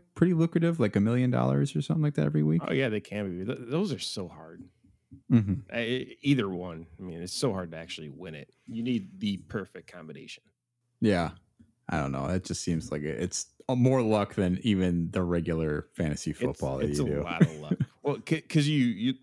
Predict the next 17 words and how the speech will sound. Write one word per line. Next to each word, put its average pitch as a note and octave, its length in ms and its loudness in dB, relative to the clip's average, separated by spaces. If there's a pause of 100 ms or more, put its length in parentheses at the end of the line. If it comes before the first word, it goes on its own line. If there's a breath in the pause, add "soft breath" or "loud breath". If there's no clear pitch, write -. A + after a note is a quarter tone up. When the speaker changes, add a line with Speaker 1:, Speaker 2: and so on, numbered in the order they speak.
(100)
Speaker 2:
literally C3+ 380 4
to A#2 80 2
win, G#2+ 560 0
to, G#2 180 -6
like, F2 140 -12 (120)
really A2 280 -2
win G2+ 200 -4
money, G2 340 -6
you G2 120 -4
need A#2 180 2
that F#2 320 -6
big G#2+ 260 0
name F#2+ 300 -4
star F#2+ 500 -10 (300 soft breath)
that F#2 140 -8
goes G2 220 -2
off, G#2 420 -4